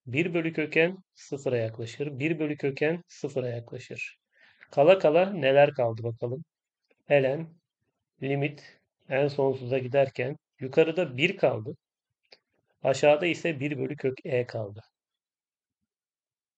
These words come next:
Bu da ters çevirdiğimizde kök e eder. Şurası. Kök e. En sonsuza giderken köke içeride n'li bir şey kalmayıp sabit sayı kaldığı için bu sabit sayıya eşit çıkar.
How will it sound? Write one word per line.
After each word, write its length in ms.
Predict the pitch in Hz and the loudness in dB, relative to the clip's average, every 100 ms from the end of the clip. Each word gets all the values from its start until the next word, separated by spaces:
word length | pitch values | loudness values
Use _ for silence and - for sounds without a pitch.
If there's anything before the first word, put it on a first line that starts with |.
| - | -4
Bu 60 | |
da 140 | 170 208 | -2 4
ters 280 | 170 185 - | 4 4 2
çevirdiğimizde 840 | 160 131 123 120 120 117 117 160 - _ _ _ _ _ _ _ _ _ _ _ _ _ _ | 0 2 0 -2 -4 -4 -4 -4 -4 _ _ _ _ _ _ _ _ _ _ _ _ _ _
kök 320 | - 151 147 - | 2 2 2 0
e 320 | 170 143 139 | 2 2 0
eder. 500 | 113 120 147 - - _ _ _ | -4 -4 -4 -10 -20 _ _ _
Şurası. 600 | - 120 107 - 127 139 - _ _ _ _ _ _ _ _ _ _ _ _ | -14 -8 -8 -8 -12 -12 -16 _ _ _ _ _ _ _ _ _ _ _ _
Kök 460 | - 143 147 - _ _ _ | -8 -6 -6 -14 _ _ _
e. 300 | 139 120 135 - _ _ _ _ _ _ _ _ _ - | -6 -4 -4 -8 _ _ _ _ _ _ _ _ _ 2
En 180 | 160 175 | 4 6
sonsuza 480 | 170 165 160 156 | 4 4 2 0
giderken 580 | 165 151 156 143 147 131 | 0 2 0 2 0 -2
köke 440 | - 131 135 151 180 | -2 -4 0 0 0
içeride 560 | - 147 139 202 151 127 | 0 0 2 -2 -2 -4
n'li 140 | 156 | -4
bir 120 | 185 | -4
şey 240 | 190 165 160 | -2 -2 2
kalmayıp 460 | 147 135 131 123 | 2 2 0 -4
sabit 380 | - 123 117 165 | -6 -4 -4 -6
sayı 260 | - 147 139 | -2 -2 0
kaldığı 260 | 135 120 | 0 -2
için 240 | 123 - 175 | -4 -8 -10
bu 60 | |
sabit 360 | 165 135 127 143 | -2 0 0 -2
sayıya 380 | - 131 127 131 | -2 -2 0 -2
eşit 220 | 123 - | -2 -8
çıkar. 500 | - - 139 139 - | -16 -10 -8 -8 -14